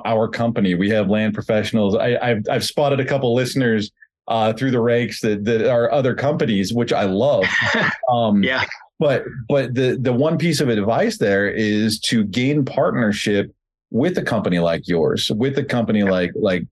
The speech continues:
Speaker 1: you know, with, with Stone Mill, and, and just try to work with somebody that can give you some of the information or help you assess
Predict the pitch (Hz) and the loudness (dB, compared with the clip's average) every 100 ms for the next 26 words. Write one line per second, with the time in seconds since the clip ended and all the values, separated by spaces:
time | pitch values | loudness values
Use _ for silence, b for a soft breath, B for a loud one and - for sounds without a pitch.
0 | - 120 95 92 - - - 117 113 127 | -4 0 2 0 -2 -8 -4 -2 0 0
1 | 117 - 117 113 107 90 90 107 120 104 | -2 -2 0 2 2 2 0 0 0 2
2 | 104 104 117 104 104 95 - _ _ _ | 2 2 0 2 2 0 -10 _ _ _
3 | - 127 - 117 - _ _ 131 - 131 | -6 -4 -4 -10 -14 _ _ -8 -2 0
4 | 131 110 120 - 131 135 - 135 110 104 | 2 2 0 0 -2 -2 0 2 2 2
5 | 95 87 101 107 95 98 120 143 131 123 | 0 0 -2 0 0 0 0 0 0 0
6 | 113 104 98 101 98 107 107 107 92 92 | 0 2 2 2 2 0 0 0 2 2
7 | 101 95 90 110 123 131 104 87 - 117 | 2 2 0 0 0 2 2 0 0 0
8 | 117 - | 0 -4